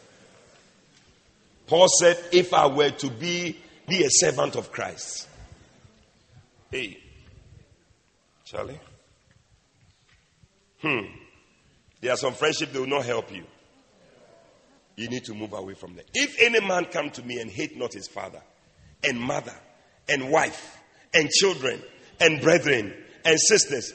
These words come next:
yea, his own life also, he cannot be my disciple." Lesson number six. Loyalty may cost you physical things. Yeah.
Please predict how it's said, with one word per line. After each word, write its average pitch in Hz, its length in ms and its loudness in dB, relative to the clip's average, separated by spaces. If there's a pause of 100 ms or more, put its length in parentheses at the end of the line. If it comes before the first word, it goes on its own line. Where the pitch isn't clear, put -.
(100)
yea, 254 580 4
his 151 260 -4
own 165 220 0
life 139 280 -2
also, 110 400 -8 (720)
he 95 120 -14
cannot 95 500 -10 (1300)
be 92 120 -12
my 85 200 -14
disciple." 82 520 -16 (440)
Lesson 214 400 2
number 151 200 -2
six. - 300 0 (1300)
Loyalty 196 480 6
may 156 200 -6
cost 160 320 -6
you 135 100 -10
physical 120 480 -6
things. 104 420 -14 (1300)
Yeah. 82 140 -20